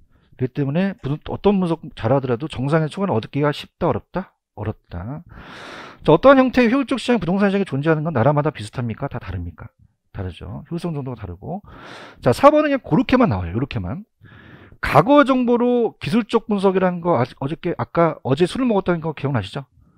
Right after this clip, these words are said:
어, 과거는 기술이에요. 그런가요? 그럼 기술로서 약성은 기술적을 통해 초과를 얻기가 쉽습니까? 어렵습니까? 어렵다는 거죠. 여기까지 이해가시겠습니까? 어, 그 다음에 오 번도 마찬가지입니다. 중강성이 있죠.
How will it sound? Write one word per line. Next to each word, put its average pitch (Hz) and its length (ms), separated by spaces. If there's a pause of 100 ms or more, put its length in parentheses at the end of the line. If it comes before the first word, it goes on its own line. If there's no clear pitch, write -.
(160)
어, 101 100
과거는 202 320
기술이에요. 113 420 (580)
그런가요? 120 480 (640)
그럼 147 120
기술로서 185 800
약성은 214 460
기술적을 190 600
통해 185 300
초과를 254 300
얻기가 156 240
쉽습니까? 170 580
어렵습니까? 101 600 (280)
어렵다는 101 440
거죠. 82 260
여기까지 175 260
이해가시겠습니까? 135 580 (240)
어, 95 220
그 120 60
다음에 139 340 (360)
오 180 100
번도 294 160
마찬가지입니다. 139 640 (260)
중강성이 226 540
있죠. - 260